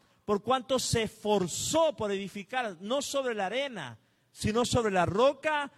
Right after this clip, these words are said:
su casa no cayó. Amén. La palabra prudente, acá hay algo que tú, tenemos que aprender. La palabra prudente significa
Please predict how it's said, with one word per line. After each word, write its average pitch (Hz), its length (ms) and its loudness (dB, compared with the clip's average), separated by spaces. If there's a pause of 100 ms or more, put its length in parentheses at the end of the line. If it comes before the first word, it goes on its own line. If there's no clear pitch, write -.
su - 320 4
casa 226 640 2 (220)
no 208 960 4
cayó. 151 640 2 (140)
Amén. 208 500 -4 (340)
La 202 180 0
palabra 294 460 4
prudente, 254 960 2 (100)
acá 165 260 -2
hay 247 100 2
algo 262 260 0
que 233 120 -2
tú, 226 200 -8
tenemos 214 540 -2
que - 80 -4
aprender. 196 600 -6 (480)
La 180 160 2
palabra 240 400 0
prudente 240 520 4
significa 233 880 -2